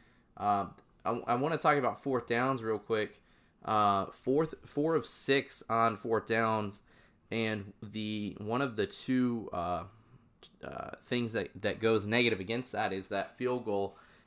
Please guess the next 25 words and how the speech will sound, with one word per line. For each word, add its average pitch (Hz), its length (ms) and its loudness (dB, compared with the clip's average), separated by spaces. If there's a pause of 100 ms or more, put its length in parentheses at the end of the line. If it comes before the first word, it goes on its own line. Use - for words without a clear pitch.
in 113 140 -4
the 113 80 -2
first 104 400 -4
quarter. 117 300 0
So 101 160 -6
technically, 147 540 0
U 120 200 0
S 117 180 2
F 117 200 0
on 101 160 0
true 139 260 -2
fourth 127 300 -2
downs 110 320 -2
is 92 100 -8
fo-, - 260 -10
was 101 200 -6
four 151 300 0
of 104 60 -4
five, 107 640 6 (480)
um, 98 380 -2
on 110 480 2
the 101 160 -4
night, 101 480 4 (560)
which, 104 680 0
um, 98 600 0